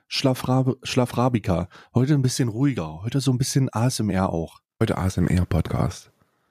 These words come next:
Speaker 1: Heute ein
Speaker 2: Heute
Speaker 1: bisschen im, im,
Speaker 2: bisschen
Speaker 1: im
Speaker 2: leiser
Speaker 1: ruhigeren
Speaker 2: machen,
Speaker 1: Bereich.
Speaker 2: ne? Außer wenn ihr im Auto unterwegs seid, dann passt gefällig auf. Fahrt vorsichtig.
Speaker 1: Fahrt vorsi-, oh Gott,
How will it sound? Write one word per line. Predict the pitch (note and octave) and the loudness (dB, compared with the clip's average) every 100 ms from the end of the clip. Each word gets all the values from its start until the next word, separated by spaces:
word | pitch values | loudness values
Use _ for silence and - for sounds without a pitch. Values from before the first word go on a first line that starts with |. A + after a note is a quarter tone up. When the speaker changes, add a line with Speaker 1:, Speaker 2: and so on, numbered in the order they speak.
| _ _ _ | _ _ _
Speaker 1:
Heute | G#2 G#2 | -2 2
ein | |
Speaker 2:
Heute | |
Speaker 1:
bisschen | A2+ - G2+ | 2 2 0
im, | G2 F2+ | 0 -2
im, | F#2+ F2 | -2 -2
Speaker 2:
bisschen | - F2+ | 0 2
Speaker 1:
im | F#2 | 4
Speaker 2:
leiser | F#2+ G#2+ | 4 6
Speaker 1:
ruhigeren | G2+ G2 F#2+ | 4 4 4
Speaker 2:
machen, | |
Speaker 1:
Bereich. | F2+ E2 D#2+ - _ | 2 0 -4 -12 _
Speaker 2:
ne? | D#2+ F2+ C3+ | -4 -4 0
Außer | A#2 B2+ | 0 2
wenn | A#2+ | 2
ihr | A#2+ | 4
im | A#2 | 2
Auto | - C3+ A#2 | 2 2 2
unterwegs | F#2+ F2 F2+ E2+ | 2 2 2 0
seid, | G#2 G#2 | 0 0
dann | F#2 - _ _ | -2 -4 _ _
passt | - - - | -12 -8 -4
gefällig | C3 A#2+ G#2+ - | -2 0 0 -2
auf. | D#2 C#2+ - - _ _ _ _ | -6 -6 -8 -20 _ _ _ _
Fahrt | - C3 C3 | -2 -2 0
vorsichtig. | - B2+ G#2+ E2 - C#2 - | 0 0 2 -2 -6 -10 -10
Speaker 1:
Fahrt | - B2+ E3+ | -4 -2 -2
vorsi-, | - E3 F#3 C#3 | 0 2 2 0
oh | A#2 - | -4 -2
Gott, | D3+ - - | -2 -2 -8